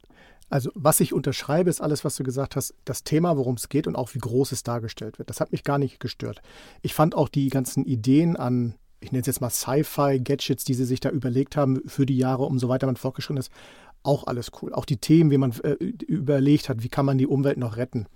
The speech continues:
Bin ich vollkommen d'accord, vollkommen safe. Aber mich hat es irgendwie die ganze Zeit nicht gepackt. Ich nehme das Beispiel mit dem Buckelwal. Das ist wirklich eine, eine,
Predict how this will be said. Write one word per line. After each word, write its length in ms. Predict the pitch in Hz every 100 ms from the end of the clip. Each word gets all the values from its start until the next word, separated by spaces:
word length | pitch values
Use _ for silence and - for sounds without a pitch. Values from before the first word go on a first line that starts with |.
| - - _ _ -
Bin 120 | 147
ich 100 | 147
vollkommen 540 | - - 165 - 156 147
d'accord, 480 | 143 147 147 160
vollkommen 400 | - 139 135 131
safe. 240 | - - - - - - - _ _ _ _ _ -
Aber 140 | 135
mich 200 | 151 -
hat 100 | 156
es 120 | 147 -
irgendwie 440 | 175 180 165 156 - -
die 80 | -
ganze 240 | 156 156
Zeit 160 | 160 156
nicht 160 | 139
gepackt. 400 | - - 127 -
Ich 100 | -
nehme 120 | 151 165
das 160 | 143
Beispiel 320 | 143 151 - 131
mit 140 | 131
dem 120 | 131
Buckelwal. 460 | 131 131 101 107 - - - -
Das 140 | 123
ist 140 | 151 -
wirklich 300 | 160 156 -
eine, 180 | 151 139
eine, 360 | 147 135 131